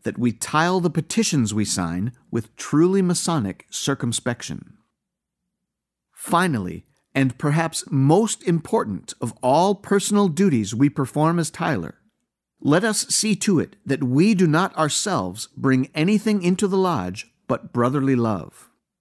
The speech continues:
Let us be ever watchful and guarded that, in the language of the old charges,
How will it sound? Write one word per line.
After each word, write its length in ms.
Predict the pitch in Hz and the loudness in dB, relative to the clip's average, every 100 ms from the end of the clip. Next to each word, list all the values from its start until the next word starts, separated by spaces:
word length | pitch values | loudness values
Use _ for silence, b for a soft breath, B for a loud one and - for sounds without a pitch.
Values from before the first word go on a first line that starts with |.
| _ _ _ _ _ _ _ _ _ - | _ _ _ _ _ _ _ _ _ -2
Let 220 | 127 170 | 0 2
us 180 | 202 190 | 0 -4
be 420 | 143 175 120 - _ - | -2 -2 -2 -4 _ -4
ever 320 | 131 160 190 | -2 2 2
watchful 580 | 160 123 170 - 190 180 | 0 0 -2 -4 -2 -2
and 200 | 147 143 | 0 0
guarded 500 | 139 147 104 - - _ | 2 0 -2 -10 -16 _
that, 360 | 123 113 117 - _ _ - | -4 -2 -4 -10 _ _ -2
in 140 | 151 | 2
the 80 | 143 | 4
language 440 | 123 135 185 185 175 | 4 4 4 4 2
of 100 | 165 | 0
the 100 | 147 | 2
old 260 | 170 185 | 2 2
charges, 580 | 190 190 139 82 82 - | 0 -2 -2 -6 -12 -14